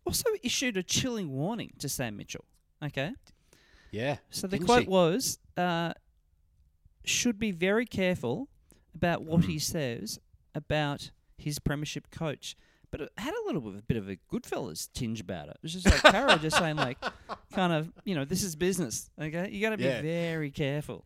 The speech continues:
Speaker 1: about what you're
Speaker 2: Yeah,
Speaker 1: saying
Speaker 2: yeah.
Speaker 1: about Alistair Clarkson." I
Speaker 2: Yeah,
Speaker 1: found
Speaker 2: the
Speaker 1: that very
Speaker 2: arrow
Speaker 1: fascinating.
Speaker 2: had, the arrow was very pointed, wasn't it?
Speaker 1: And so then Ke-, uh, p-, uh,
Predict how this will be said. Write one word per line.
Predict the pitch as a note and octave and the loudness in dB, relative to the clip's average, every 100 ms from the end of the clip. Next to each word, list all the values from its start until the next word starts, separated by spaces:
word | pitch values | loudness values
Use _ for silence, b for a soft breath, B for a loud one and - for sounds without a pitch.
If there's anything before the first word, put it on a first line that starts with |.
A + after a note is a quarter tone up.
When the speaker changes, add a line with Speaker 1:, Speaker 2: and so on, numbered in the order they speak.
| - | -12
Speaker 1:
about | C3+ C3+ A2 | -6 -4 -4
what | A2 | -4
you're | A2+ A#2 | -4 -2
Speaker 2:
Yeah, | |
Speaker 1:
saying | A#2+ B2 | 0 0
Speaker 2:
yeah. | A#2 | -2
Speaker 1:
about | A#2 A2+ | -2 -2
Alistair | A2 A2+ - | -4 -6 -10
Clarkson." | A#2+ A2 A#2+ - E2 | -8 -6 -8 -10 -16
I | _ _ _ _ - - _ - | _ _ _ _ -20 -20 _ 0
Speaker 2:
Yeah, | |
Speaker 1:
found | A#2+ | 2
Speaker 2:
the | B2 | 6
Speaker 1:
that | |
very | B2+ | 8
Speaker 2:
arrow | D3 D3 | 10 10
Speaker 1:
fascinating. | C3+ A2 B2 A#2 | 8 6 2 0
Speaker 2:
had, | A#2+ | 0
the | C3 | 4
arrow | C#3+ C#3 | 6 4
was | B2 G#2+ | 2 0
very | G2+ B2 A#2 | 4 6 6
pointed, | - A#2+ A#2+ G2+ | 2 0 0 0
wasn't | G2+ G#2+ G2+ | -2 -2 -6
it? | D#2 b b - | -8 b b -8
Speaker 1:
And | E3+ | -2
so | G3 | 0
then | G3+ G3 | 0 -2
Ke-, | - G#3+ A#3 - | -4 -4 -4 0
uh, | F#3 E3 | 0 0
p-, | - D3+ | -2 -6
uh, | E3 D#3+ D3 | -2 0 0